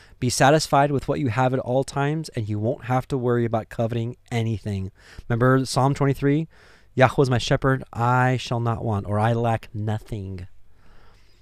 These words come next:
"But seek ye first the kingdom of Elohim and his righteousness, and all these things shall be added to." So that, the context of that, they were talking about, "What shall we eat, or what shall we clothe with?" And he's like, "Seek first the kingdom of Elohim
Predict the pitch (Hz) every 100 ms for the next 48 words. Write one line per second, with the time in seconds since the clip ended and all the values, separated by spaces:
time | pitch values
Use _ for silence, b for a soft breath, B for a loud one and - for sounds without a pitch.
0 | b b b b b b 147 - 190 -
1 | 175 - 185 - 165 170 170 156 147 147
2 | 143 135 151 170 131 127 120 123 127 139
3 | - 147 - - - b b - 143 135
4 | 131 135 - 123 - 123 113 120 113 107
5 | - 113 117 92 117 113 - 147 147 123
6 | 113 113 113 98 - 107 110 104 B B
7 | - 226 - 113 131 220 214 156 160 -
8 | 147 - 208 208 185 170 - 135 127 117
9 | - - - 202 - 202 180 - - 175
10 | 185 170 170 180 165 143 127